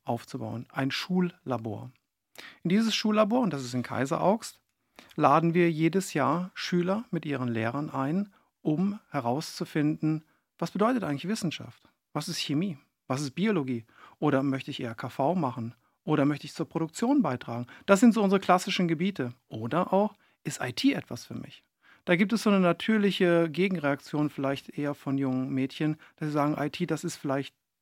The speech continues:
nicht das, aber wir fördern das ganz besonders, weil wir glauben, Jungs und Mädchen sind beiderseits gut geeignet, um I T, aber auch alle anderen Berufe, die wir vertreten, zu erlernen. Und dazu laden wir, wie gesagt, etwa zweitausend Jugendliche jedes Jahr ein,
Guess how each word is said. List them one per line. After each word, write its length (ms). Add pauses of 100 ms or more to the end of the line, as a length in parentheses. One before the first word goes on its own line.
(140)
nicht 200
das, 160
aber 260
wir 140
fördern 320
das 160
ganz 200
besonders, 520 (360)
weil 140
wir 100
glauben, 420 (600)
Jungs 280
und 140
Mädchen 340
sind 240
beiderseits 720
gut 260
geeignet, 480
um 240
I 120
T, 340
aber 200
auch 220
alle 380
anderen 400
Berufe, 420
die 160
wir 120
vertreten, 640 (320)
zu 160
erlernen. 500 (640)
Und 200
dazu 420
laden 380
wir, 120
wie 120
gesagt, 420
etwa 360
zweitausend 800
Jugendliche 540
jedes 380
Jahr 260
ein, 400